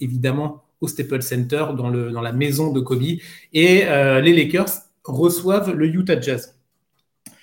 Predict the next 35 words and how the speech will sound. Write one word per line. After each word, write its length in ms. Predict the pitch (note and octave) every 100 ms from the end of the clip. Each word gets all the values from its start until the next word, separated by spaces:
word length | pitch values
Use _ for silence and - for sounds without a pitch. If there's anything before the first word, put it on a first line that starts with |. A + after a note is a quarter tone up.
| _ _ -
Avant 240 | F3 A3
de 80 | -
parler, 340 | F3 F3 F3
avant 160 | D3 F3+
de 60 |
rentrer 540 | D#3 C3 D#3+ - - F#3
plus 400 | F#3 D#3+ D#3+ -
techniquement 540 | F3 F3 D#3+ D#3+ E3
dans 120 | C#3+ C3
le 60 |
match 340 | C3 D3 D3 C3+
et 60 |
dans 100 | B2+
la 120 | B2
performance 500 | A#2+ C3 - C#3 C#3+
de 80 | B2
Kobe, 220 | A#2+ C#3
il 160 | F#3+ D#3+
est 40 |
intéressant, 520 | C#3 C3+ C3+ C3 F3 F#3
en 320 | - - _
tout 100 | B2+
cas 100 | C3+
pour 200 | - B2+
nous, 240 | D#3+ F#3+
et 100 | -
j'espère 320 | A2+ B2 A#2+ -
pour 140 | B2+
vous 100 | D3
aussi 220 | C#3+ D3
qui 160 | - B2
nous, 260 | A#2 A2+
qui 140 | A2+ A#2+
nous 160 | A#2
écoutez, 380 | A#2 _ F3 F3